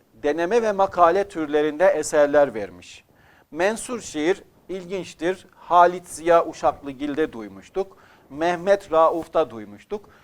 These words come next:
Milli Edebiyat döneminde de işte Yakup Kadri'de mensur şiirler yazmış. Yakup Kadri'nin özellikle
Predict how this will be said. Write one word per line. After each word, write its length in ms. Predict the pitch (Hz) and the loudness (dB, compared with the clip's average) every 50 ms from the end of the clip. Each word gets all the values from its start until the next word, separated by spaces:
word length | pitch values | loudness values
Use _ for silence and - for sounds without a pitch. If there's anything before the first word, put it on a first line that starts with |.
| _ _ - | _ _ -12
Milli 320 | 151 180 208 220 220 214 | -10 -8 -6 -4 -4 -2
Edebiyat 580 | 202 202 190 190 196 180 196 202 190 196 - - | -2 -2 0 0 -2 0 4 2 2 2 2 -4
döneminde 540 | 156 139 139 127 127 120 120 117 127 127 | -4 -4 -4 -8 -8 -10 -8 -8 -6 -2
de 200 | 185 214 220 196 - _ | -2 -2 -2 -2 -8 _
işte 240 | - - - - 160 | -20 -20 -12 -8 -8
Yakup 520 | 143 143 160 160 170 165 - 175 165 - - | -2 4 6 6 6 4 2 -8 -10 -8 -4
Kadri'de 560 | - 113 107 95 107 104 165 185 202 151 113 | -4 -4 -4 -6 -10 -4 0 0 0 0 -2
mensur 500 | 120 127 151 165 170 156 - - 127 113 | -10 -8 -6 -6 -6 -6 -10 -14 -16 -16
şiirler 560 | - - - 151 156 175 180 135 131 170 196 | -16 -14 -12 -6 -4 -4 -4 -2 0 0 0
yazmış. 600 | 190 170 165 139 117 - - 82 - - - _ _ _ _ _ _ _ _ _ _ - _ _ 127 | 2 4 2 2 2 2 -6 -20 -20 -20 -20 _ _ _ _ _ _ _ _ _ _ -20 _ _ 0
Yakup 420 | 139 165 175 180 - 247 240 - - | 6 6 6 6 6 -2 -12 -10 -4
Kadri'nin 540 | - 214 208 196 - 202 196 214 226 226 | 0 0 0 0 -2 -10 -10 -8 -10 -8
özellikle 800 | - - 175 160 143 185 190 208 214 208 208 208 170 151 117 95 | -8 -6 -8 -4 -2 -2 -2 -2 -4 -6 -6 0 2 2 2 2